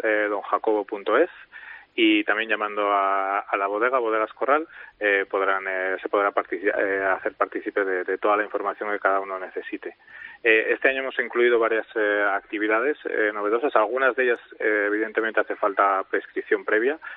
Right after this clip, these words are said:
para, porque el aforo es, eh, limitado, eh, pero otras son a-, abiertas a-, al público.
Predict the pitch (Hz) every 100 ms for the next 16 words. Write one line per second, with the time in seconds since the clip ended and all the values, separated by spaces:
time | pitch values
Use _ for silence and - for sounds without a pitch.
0 | - - 104 104 98 101 - 101 98 -
1 | 104 101 - - 92 95 98 98 92 95
2 | 117 127 160 - - - - - 117 113
3 | - 123 127 117 110 - 110 104 98 98
4 | 98 90 95 110 101 95 92 92 90 -
5 | 92 92 92 - -